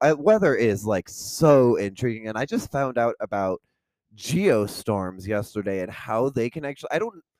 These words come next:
so, I don't know how meta science this really is and, and, like, h-, how true it is, but, like,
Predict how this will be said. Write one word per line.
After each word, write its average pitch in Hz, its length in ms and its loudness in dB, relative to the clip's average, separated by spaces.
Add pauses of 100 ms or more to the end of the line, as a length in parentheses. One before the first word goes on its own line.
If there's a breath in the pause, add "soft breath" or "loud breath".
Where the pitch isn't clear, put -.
(140)
so, 160 280 -2 (480)
I 170 80 2
don't 190 120 -2
know 190 100 2
how 180 200 0
meta 110 300 0
science 113 460 -2
this 110 200 -4
really 107 280 0
is 104 420 -4
and, 101 320 -8
and, 98 260 -12
like, 101 280 -12
h-, - 60 -20 (220)
how 101 280 -2
true 113 380 0
it 104 80 0
is, 98 200 -4
but, - 220 -6
like, 92 160 -6